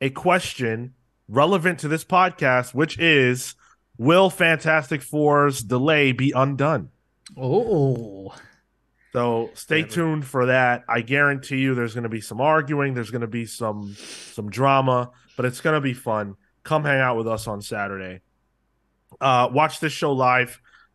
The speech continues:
Speaker 1: Thursdays at six P M Eastern. Hang out with us as we review comics. If you enjoy hearing us do that, we do it every single week, so don't miss out. Uh, join our Patreon at patreon dot com slash the comics pals.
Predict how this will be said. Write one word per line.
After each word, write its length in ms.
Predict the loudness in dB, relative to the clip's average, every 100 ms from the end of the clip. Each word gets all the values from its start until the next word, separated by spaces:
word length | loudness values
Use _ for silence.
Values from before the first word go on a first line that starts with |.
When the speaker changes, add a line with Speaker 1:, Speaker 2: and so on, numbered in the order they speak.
| 2
Speaker 1:
Thursdays 500 | 2 4 2 2 0
at 80 | -4
six 240 | -4 -4
P 180 | -2 2
M 140 | 2 0
Eastern. 640 | -2 -2 0 0 -2 -8 _ _ _ _ _ _
Hang 180 | 0 2
out 160 | 2
with 100 | 4
us 220 | 2 0
as 100 | -4
we 140 | -2 -2
review 320 | -2 -4 -6
comics. 480 | 0 2 2 -2 -6
If 120 | -8
you 120 | -8
enjoy 320 | -8 -6 -4
hearing 240 | -4 -6 -8
us 160 | -10
do 160 | -10 -4
that, 220 | -2 -2
we 60 | -4
do 120 | -6
it 60 | -6
every 120 | -8
single 260 | -12 -14
week, 260 | -14 -16 _ _
so 140 | -14 -12
don't 160 | -12
miss 180 | -14 -6
out. 280 | -4 -4 -8 _ _ _ _ _
Uh, 500 | -2 0 2 2 0 -6 _ -10
join 220 | 0 4
our 100 | 4
Patreon 580 | 2 -2 -2 0 0 0
at 80 | 0
patreon 440 | -2 -2 -2 -2
dot 200 | -2 -6
com 200 | -4 -6
slash 300 | -6 -6 -6
the 80 | -8
comics 340 | -6 -4 -6 -2
pals. 480 | 0 2 0 -6